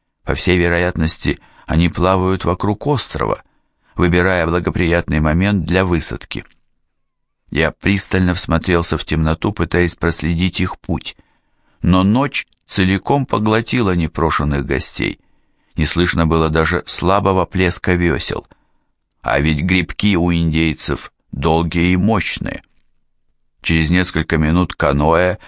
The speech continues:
вновь будет здесь, и на этот раз индейцы, вероятно,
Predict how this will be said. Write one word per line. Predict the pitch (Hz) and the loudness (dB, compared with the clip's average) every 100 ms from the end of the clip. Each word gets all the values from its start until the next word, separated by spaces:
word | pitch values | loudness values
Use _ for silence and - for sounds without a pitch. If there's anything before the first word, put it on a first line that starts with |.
| - _ _ | -20 _ _
вновь | - 85 95 104 | 0 2 4 2
будет | 87 98 95 95 | 0 0 0 -2
здесь, | 98 101 - - - _ _ _ _ _ | -2 -2 -2 -8 -18 _ _ _ _ _
и | 73 | -2
на | 73 82 | 0 0
этот | 87 92 | 0 -2
раз | 92 95 - | 0 0 2
индейцы, | 82 78 92 101 87 | 0 2 0 -2 0
вероятно, | 85 80 82 82 80 80 | 2 2 0 0 -2 -2